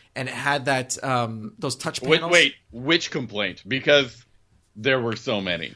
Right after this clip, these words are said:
Speaker 1: The one about the interface touch panels, about
Speaker 2: Yeah.
Speaker 1: how it was difficult to use. Like, I couldn't,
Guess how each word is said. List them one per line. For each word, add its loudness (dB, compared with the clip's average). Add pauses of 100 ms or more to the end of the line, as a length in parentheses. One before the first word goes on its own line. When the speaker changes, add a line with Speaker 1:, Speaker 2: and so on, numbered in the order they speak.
Speaker 1:
The 2
one 0
about -2
the -10
interface -2
touch -4
panels, -8
about 2
Speaker 2:
Yeah. 6
Speaker 1:
how 4
it 0
was 0
difficult -2
to -4
use. -2
Like, -4
I -4
couldn't, -6